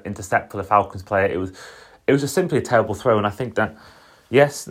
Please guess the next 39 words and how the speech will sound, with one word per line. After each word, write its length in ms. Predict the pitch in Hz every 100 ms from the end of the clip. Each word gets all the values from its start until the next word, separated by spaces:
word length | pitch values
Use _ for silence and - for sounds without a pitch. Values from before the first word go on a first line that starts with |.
| -
I 80 | 110
think 240 | 127 117
Tua 220 | - 120 -
isn't 160 | 110
the 60 | 110
problem. 420 | 107 123 117 110 -
I 60 |
think 240 | 95 101 98
that's 380 | 104 - - -
something 280 | - 120 110
we 140 | 98
all 160 | 110 117
know 180 | 113 113
now. 220 | 110 110
I 40 |
think 280 | 107 117 107
it's 140 | - -
at 160 | -
the 60 | 101
offensive 380 | 113 110 113 113
line 320 | 110 110 107
and 240 | 104 98 -
maybe 260 | 117 110 107
parts 340 | - 107 107
of 40 | 98
the 60 |
defense. 540 | 92 123 135 120 120 - - - _
But 120 | -
I 80 | -
think 420 | 92 110 98 - _ _ _ _ -
if 200 | 101 -
you 80 | 95
look 240 | 95 -
at, 340 | 101 - - - - - _ _ -
um, 540 | 90 87 87 87 101 _ - _
some 200 | - 139
of 40 | 127
his 220 | 123 -
decision-making, 840 | - 107 117 120 110 110 110 110